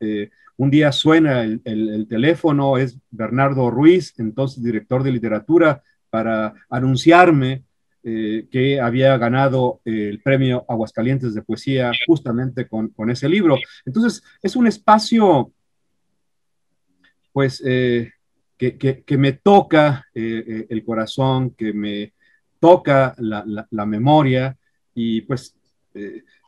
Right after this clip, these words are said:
a-, a-, abusando de, de, de la primera persona, de la, de la confesión, eh, quería,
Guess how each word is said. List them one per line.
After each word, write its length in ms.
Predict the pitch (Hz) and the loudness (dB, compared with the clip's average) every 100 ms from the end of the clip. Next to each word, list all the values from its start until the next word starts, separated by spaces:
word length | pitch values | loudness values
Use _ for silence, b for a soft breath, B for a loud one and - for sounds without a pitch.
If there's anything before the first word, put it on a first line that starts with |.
| _ | _
a-, 200 | - - | -12 -8
a-, 60 | 131 | -6
abusando 920 | 147 147 139 185 180 180 143 127 120 135 | -2 0 2 6 6 6 4 2 0 -6
de, 220 | 117 120 | -6 -6
de, 240 | - 113 107 | -4 -6 -4
de 180 | 110 113 | -4 -4
la 100 | 110 | -2
primera 320 | 120 139 127 | 0 2 0
persona, 680 | 107 - 143 151 135 117 104 | -4 -2 0 2 2 -2 -4
de 100 | 104 | -8
la, 160 | 101 | -8
de 140 | 120 107 | -8 -8
la 120 | 101 | -8
confesión, 720 | 107 101 104 - 139 143 135 - _ _ | -10 -12 -12 -4 -2 -2 -4 -12 _ _
eh, 280 | 98 98 95 | -14 -14 -12
quería, 440 | - 123 143 127 | -6 -2 0 0